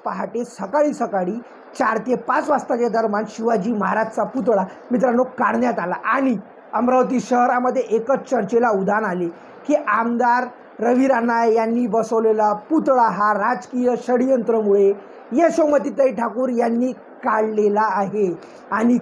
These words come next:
खूप मोठ्या प्रमाणात अमरावती शहरामध्ये चर्चेला उधाण आले आणि आमदार रवी राणा यांना पोलीस विभागांनी सकाळी दोन ते तीन वाजतापासून नजर कैदेत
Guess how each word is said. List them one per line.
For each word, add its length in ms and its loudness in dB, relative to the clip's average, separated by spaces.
खूप 280 0
मोठ्या 320 0
प्रमाणात 720 0
अमरावती 680 0
शहरामध्ये 840 2
चर्चेला 540 2
उधाण 320 0
आले 240 0
आणि 480 0
आमदार 400 0
रवी 240 2
राणा 340 0
यांना 440 0
पोलीस 760 -2
विभागांनी 640 0
सकाळी 360 0
दोन 320 0
ते 140 -2
तीन 280 0
वाजतापासून 800 0
नजर 460 0
कैदेत 360 2